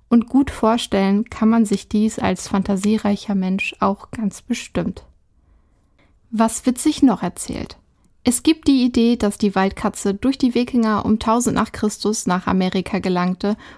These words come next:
und dort durch selbstständige Verpaarung die Maine Coon entstand. Dies ist ebenso unsicher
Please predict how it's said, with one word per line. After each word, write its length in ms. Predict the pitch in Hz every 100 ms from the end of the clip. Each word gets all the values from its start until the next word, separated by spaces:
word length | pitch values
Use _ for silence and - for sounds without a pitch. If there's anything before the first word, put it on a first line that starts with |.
| -
und 180 | 214 202
dort 220 | 214 226
durch 120 | 226
selbstständige 600 | - 185 - 185 196 190 190
Verpaarung 840 | - 180 - 180 202 220 226 233 _
die 180 | 202 220
Maine 220 | 220 240
Coon 260 | 247 254 226
entstand. 560 | 170 - - 202 - - _ _ _ _ _ 285
Dies 260 | 311 320
ist 300 | 262 254 -
ebenso 400 | - 214 202 190
unsicher 720 | 202 214 208 190 - 185 196